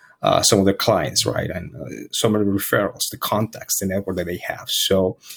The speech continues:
if you can leverage your network, that's one way to do it, to start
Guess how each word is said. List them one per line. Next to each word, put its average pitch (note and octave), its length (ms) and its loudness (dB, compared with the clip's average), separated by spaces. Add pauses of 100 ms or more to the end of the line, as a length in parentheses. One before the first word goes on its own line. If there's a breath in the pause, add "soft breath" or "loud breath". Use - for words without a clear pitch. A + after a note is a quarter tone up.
if B2 160 4
you D#3+ 80 6
can D#3+ 260 6
leverage B2 480 4
your B2 80 8
network, A#2 540 4
that's A#2+ 320 2
one A#2 260 6
way A2 140 6
to G#2+ 100 2
do G2 220 -2
it, - 260 -4 (520)
to A#2+ 60 0
start G#2 540 2